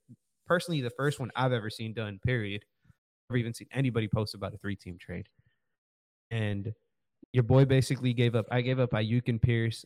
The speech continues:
and I got back Etienne and Thielen. Uh, I did that because my R B two spot is kinda rough. And yeah, while, while Pierce is getting value, I like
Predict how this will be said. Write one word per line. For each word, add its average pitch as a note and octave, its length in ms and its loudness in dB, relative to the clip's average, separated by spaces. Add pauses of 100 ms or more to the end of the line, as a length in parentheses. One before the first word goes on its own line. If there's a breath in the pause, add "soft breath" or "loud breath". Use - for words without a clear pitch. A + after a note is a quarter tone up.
and A2 100 -4
I G#2+ 80 -2
got G#2 200 -4
back G#2 280 -4
Etienne A2+ 400 -2
and G2+ 160 -6
Thielen. B2 480 -2 (1120)
Uh, G#2 60 -12 (120)
I A2 100 0
did B2+ 220 0
that C3+ 160 4
because A#2+ 240 0
my B2 100 2
R C3 180 4
B C#3+ 160 0
two D#3 180 2
spot C#3+ 300 0
is C3+ 80 2
kinda C3+ 320 2
rough. B2+ 400 0
And A#2 180 -2
yeah, A#2+ 180 2
while, G#2+ 320 0
while A2+ 200 0
Pierce C3+ 360 2
is A#2+ 80 -2
getting A#2 260 0
value, A2 320 2
I - 20 0
like A2+ 240 0